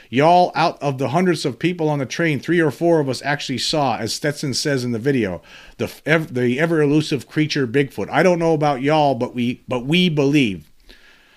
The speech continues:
Uh, and it is a very compelling video, I must say. I've, I've, I mean, this is, this is gonna be something that's gonna be, a lot of people who study Bigfoot are going to be study-, looking at this and thinking that this could be possibly real.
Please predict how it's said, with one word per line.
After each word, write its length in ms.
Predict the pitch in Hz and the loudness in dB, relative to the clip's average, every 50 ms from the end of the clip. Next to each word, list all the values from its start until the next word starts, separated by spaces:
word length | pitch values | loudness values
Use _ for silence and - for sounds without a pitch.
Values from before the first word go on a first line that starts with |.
| _ _ _ - | _ _ _ -12
Uh, 200 | - 110 113 110 - | -8 -8 -8 -8 -6
and 280 | 120 147 160 175 185 190 | -4 -2 0 2 2 4
it 60 | 247 | 4
is 120 | 320 277 | 4 4
a 20 | 175 | 4
very 240 | 156 175 170 156 143 | 6 4 4 4 2
compelling 560 | - 139 117 - 160 160 147 127 113 110 101 | 0 -2 -2 0 0 0 0 -2 -4 -4 -2
video, 340 | 107 165 196 143 104 95 95 | 0 0 2 2 0 -2 -2
I 80 | 101 | -2
must 240 | 107 123 127 - - | -2 -4 -4 -4 -6
say. 180 | - 120 127 107 | -6 -6 -4 -4
I've, 320 | 98 107 110 101 90 - | -2 -4 -4 -6 -8 -10
I've, 400 | 90 101 104 107 98 98 - _ _ _ - | -10 -6 -6 -6 -6 -8 -12 _ _ _ -12
I 100 | - 110 | -8 -6
mean, 160 | 110 113 110 | -4 -2 -2
this 180 | 110 110 - - | -2 -4 -4 -4
is, 580 | 123 113 107 101 - - - - - - - - _ _ _ - - - - - _ | -6 -6 -6 -6 -8 -8 -8 -10 -12 -14 -16 -18 _ _ _ -20 -20 -20 -20 -10 _
this 140 | - 120 131 | -2 0 0
is 100 | 139 127 | 0 0
gonna 220 | 120 139 139 135 | 0 0 0 2
be 100 | 127 131 | 0 0
something 340 | 117 - 135 135 131 135 135 | 0 0 -2 -2 0 0 -2
that's 140 | 127 120 117 | -2 -2 -2
gonna 220 | - 143 127 123 | -2 -4 -2 -4
be, 120 | 117 110 110 | -4 -6 -8
a 100 | 110 110 | -10 -10
lot 360 | 107 104 107 117 123 131 131 | -10 -8 -2 0 0 0 0
of 60 | 131 | 0
people 340 | - 135 135 131 127 120 113 | 0 -2 -2 -2 -2 -4 -4
who 220 | 110 117 117 113 | -2 -2 -4 -4
study 560 | 110 - - - - - - 147 135 127 120 117 | -4 -8 -10 -12 -10 -8 -4 -2 -2 0 0 0
Bigfoot 480 | 95 160 180 165 - - 113 113 110 | 0 0 -2 -2 -2 -4 -4 -4 -2
are 60 | 113 | -2
going 260 | 104 107 123 120 120 117 | -4 -4 -4 -4 -4 -6
to 100 | 120 107 | -6 -8
be 160 | 101 113 110 | -8 -8 -8
study-, 360 | 101 - - 143 139 135 127 | -8 -6 -6 -4 -4 -2 0
looking 320 | 117 135 143 139 156 127 | 2 2 2 2 2 0
at 160 | 123 113 - - | 0 0 0 0
this 260 | 165 156 139 - - | 0 0 0 0 -2
and 100 | 113 107 | -4 -4
thinking 280 | 113 120 117 120 120 | -4 -4 -4 -4 -4
that 180 | 113 110 107 - | -4 -4 -4 -4
this 140 | 131 120 - | -6 -8 -6
could 200 | - 131 110 98 | -6 -6 -4 -4
be 120 | 104 104 | -4 -6
possibly 500 | 98 - 131 127 117 - 113 95 104 104 | -4 -2 -2 -2 -2 -4 -6 -6 -6 -4
real. 360 | 104 131 156 139 107 92 85 | -2 0 0 0 0 -2 -6